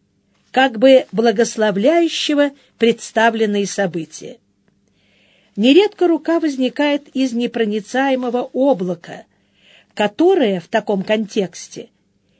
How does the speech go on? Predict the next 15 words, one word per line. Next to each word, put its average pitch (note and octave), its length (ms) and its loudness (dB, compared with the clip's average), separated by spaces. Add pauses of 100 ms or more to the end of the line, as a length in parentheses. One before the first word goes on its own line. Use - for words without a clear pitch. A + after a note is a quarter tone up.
(100)
непознаваемое C4 1120 0
божество, B3+ 840 -2 (280)
скрытое A3+ 640 -4
от G3+ 80 -8
человека. F#3 760 -6 (920)
Ведь C#4 300 2
в A#3+ 80 -2
ранние E4 420 2
дни C4 240 -4
христианства C4+ 1000 -4 (500)
лицо G#3+ 560 2
Бога C#4 440 0
изображать G3 600 -4
было A#3 260 -2
нельзя – B3+ 500 0